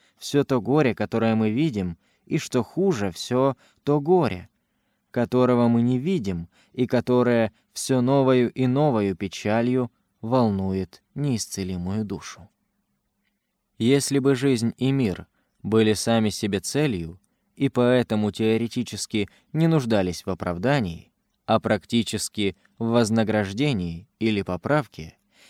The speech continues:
если бы они, как это думают Спиноза и современные спинозисты,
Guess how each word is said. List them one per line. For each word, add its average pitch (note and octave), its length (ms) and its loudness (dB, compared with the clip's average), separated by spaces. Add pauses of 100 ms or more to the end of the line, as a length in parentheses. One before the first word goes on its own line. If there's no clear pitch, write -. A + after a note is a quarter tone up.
(120)
если D#3+ 420 2
бы D#3 160 2
они, D#3 260 2
как - 280 -2
это B2+ 240 0
думают A#2 680 2
Спиноза G2 800 -2 (220)
и - 120 -2
современные A#2 960 2
спинозисты, C3+ 1040 -4